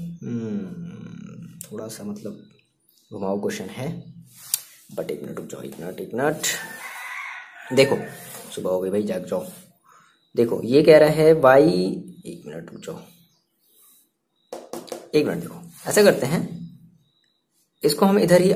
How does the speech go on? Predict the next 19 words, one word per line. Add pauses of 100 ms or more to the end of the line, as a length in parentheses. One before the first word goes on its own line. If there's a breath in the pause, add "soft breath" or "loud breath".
(100)
ले
आते
हैं
ना। (140)
देखो
बात
समझो,
बात
समझो,
बात
समझो,
बात
बन
गई।
देखो (540 soft breath)
हमने
कहा
सर
x